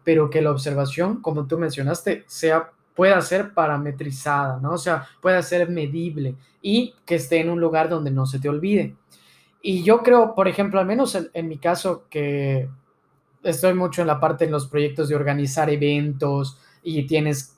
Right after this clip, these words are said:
que ahorita con el Zoom muchas personas y todo ello. Es un poco difícil para los, los proyectos el decir, "¿Cómo puedo medir esto?", ¿no? O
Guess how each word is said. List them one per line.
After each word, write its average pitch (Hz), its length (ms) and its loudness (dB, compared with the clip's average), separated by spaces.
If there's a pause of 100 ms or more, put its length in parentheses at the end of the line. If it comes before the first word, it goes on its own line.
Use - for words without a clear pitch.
(140)
que 165 100 0
ahorita 151 320 2
con 143 160 -2
el 135 100 -2
Zoom 160 360 -2
muchas 151 320 -4
personas 139 500 -4
y 135 100 -6
todo 151 220 -4
ello. 240 300 -2 (400)
Es 185 200 2
un 202 120 6
poco 202 260 4
difícil 160 720 0
para 139 260 0
los, 135 400 0
los 147 220 -2
proyectos 151 560 0
el 143 280 -2
decir, 151 320 -2
"¿Cómo 196 240 2
puedo 180 180 4
medir 147 280 0
esto?", 139 300 -2
¿no? 139 120 0
O 190 100 -8